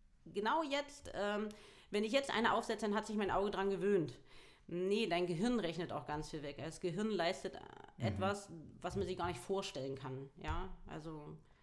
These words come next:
Speaker 2: Das ist ja so, ich hab das damals mitbekommen, wo ich eine Brille bekommen hab, dann ist das am Anfang ja total komisch, aber so nach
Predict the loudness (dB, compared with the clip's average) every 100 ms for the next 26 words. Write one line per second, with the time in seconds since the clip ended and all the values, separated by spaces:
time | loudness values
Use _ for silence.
0 | -20 -10 -2 2 4 4 4 2 2 0
1 | 0 2 2 -2 -2 2 2 2 0 -2
2 | 2 6 6 6 4 4 2 4 4 2
3 | 2 0 0 -4 -2 -2 0 0 0 0
4 | -2 -2 0 0 2 2 2 0 0 -2
5 | -2 -4